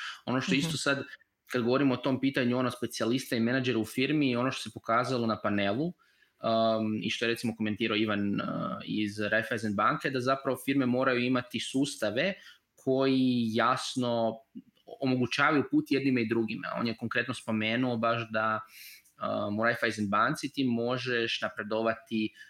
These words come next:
Speaker 1: um, i kao menadžer i kao specijalist. Znači, postoje neke dvije struje, tako je namješteno, tako njihov novi C T O,
Speaker 2: Mhm.
Speaker 1: uh,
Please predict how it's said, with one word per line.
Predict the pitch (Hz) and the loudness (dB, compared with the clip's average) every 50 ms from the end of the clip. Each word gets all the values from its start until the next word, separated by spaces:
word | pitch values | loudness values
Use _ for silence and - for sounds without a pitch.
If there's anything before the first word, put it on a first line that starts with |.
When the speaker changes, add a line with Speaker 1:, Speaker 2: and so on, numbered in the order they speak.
| _ _ | _ _
Speaker 1:
um, | - 104 104 101 101 98 101 101 101 101 101 - - | -4 -2 0 2 2 2 2 0 0 -2 -4 -4 -4
i | 143 139 | -4 -2
kao | - 127 113 | 0 0 0
menadžer | 104 98 101 98 104 107 - - - - _ _ _ _ _ _ _ _ _ _ _ | 0 2 2 2 0 0 0 -4 -4 -6 _ _ _ _ _ _ _ _ _ _ _
i | - 135 139 143 - | -2 0 0 0 -2
kao | - 143 127 120 123 123 120 120 120 120 117 117 117 117 117 113 113 | 0 2 2 4 4 4 4 4 4 2 2 2 2 2 2 2 2
specijalist. | 110 - - 123 - - 117 107 - - - - | 0 0 -2 -2 -2 -2 -2 -2 -4 -6 -8 -8
Znači, | - 92 - - - - | -8 -6 -4 -6 -4 0
postoje | - 127 127 123 - - 113 | 2 2 2 2 0 0 2
neke | 113 117 - - 107 | 2 2 0 0 0
dvije | 110 117 120 113 | 2 2 2 0
struje, | - - - - 104 - - | 0 -2 -2 -2 -2 0 0
tako | - 110 - - 113 | -2 -2 -2 -2 -2
je | |
namješteno, | 107 107 107 110 107 101 - - 101 | 0 0 0 0 0 -2 -4 -4 -6
tako | 101 - - | -8 -4 -2
njihov | 107 101 - 113 104 | -2 -2 -2 -2 -2
novi | 104 107 107 107 | -2 0 -2 -2
C | - - 110 - | -2 -4 -4 -2
T | 202 185 110 | 0 0 2
O, | 175 | 2
Speaker 2:
Mhm. | 170 | 0
Speaker 1:
uh, | 170 | 0